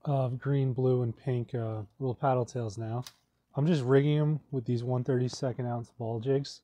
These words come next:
I mean, you guys can use any jig you want. This is what I designed it for, though.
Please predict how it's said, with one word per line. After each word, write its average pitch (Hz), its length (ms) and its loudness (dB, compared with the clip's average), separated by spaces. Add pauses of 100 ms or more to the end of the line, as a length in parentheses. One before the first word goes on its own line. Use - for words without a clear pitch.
I 123 40 -4
mean, 127 140 0
you 139 120 0
guys 143 160 0
can 143 100 -4
use 135 220 -2
any 123 160 -2
jig 113 180 -4
you 110 120 -6
want. 113 400 -4
This 113 200 -6
is 110 80 -8
what 113 160 -4
I 104 40 -6
designed 110 360 -8
it 135 160 -6
for, 151 180 -2
though. 175 240 2